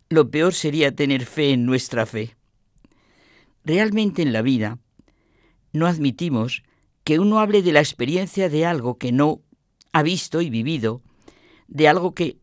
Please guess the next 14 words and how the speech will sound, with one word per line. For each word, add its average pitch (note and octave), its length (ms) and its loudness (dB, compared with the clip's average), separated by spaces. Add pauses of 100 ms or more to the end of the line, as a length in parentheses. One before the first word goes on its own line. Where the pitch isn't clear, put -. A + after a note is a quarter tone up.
(280)
realmente D3 720 2
no F#3 160 -2
conoce. A#2 580 -4 (920)
Pues C3 320 -4 (280)
qué D#3+ 140 -2
frecuente D3 800 -2
es A#2 160 -4
esto F#3 300 -4
en A2+ 120 -4
relación B2 420 -2
con A#2+ 140 -4
el A2 160 -6
cristianismo, A2+ 760 -4
¿verdad? G#2 340 -8